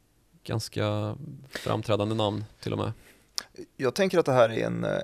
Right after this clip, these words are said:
Speaker 2: en ganska tydlig pusselbit i nästa del av handelsdiskussionerna, för någonting som, ehm, vi har pratat om väldigt, väldigt mycket i den här podden har ju varit, ehm, ett handelskrig mellan Kina och U S A.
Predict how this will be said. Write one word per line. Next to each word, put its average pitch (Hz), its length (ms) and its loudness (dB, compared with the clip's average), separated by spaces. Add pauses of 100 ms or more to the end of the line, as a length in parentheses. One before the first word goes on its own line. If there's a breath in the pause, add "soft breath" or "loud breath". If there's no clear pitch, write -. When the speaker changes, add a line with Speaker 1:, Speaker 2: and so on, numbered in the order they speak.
Speaker 2:
en 117 100 -6
ganska 113 240 -2
tydlig 110 440 -2
pusselbit 113 500 -4
i - 60 -4
nästa 110 360 0
del 113 560 -2
av 110 420 4
handelsdiskussionerna, 117 1200 -2
för - 120 -6
någonting 117 360 0
som, 110 500 -2 (340)
ehm, 62 840 -6
vi - 140 -6
har 113 60 0
pratat - 280 -4
om 110 80 -2
väldigt, 107 460 0
väldigt 104 200 0
mycket 104 220 -6
i - 40 -2
den 110 100 -4
här 101 60 -4
podden - 300 -4
har 101 100 -2
ju 104 60 -2
varit, - 600 -2 (140)
ehm, - 560 -6
ett - 120 -6
handelskrig 143 800 -2
mellan 107 500 -2 (240)
Kina 107 280 -4
och 113 100 -4
U 107 100 -2
S 107 160 -2
A. 127 200 4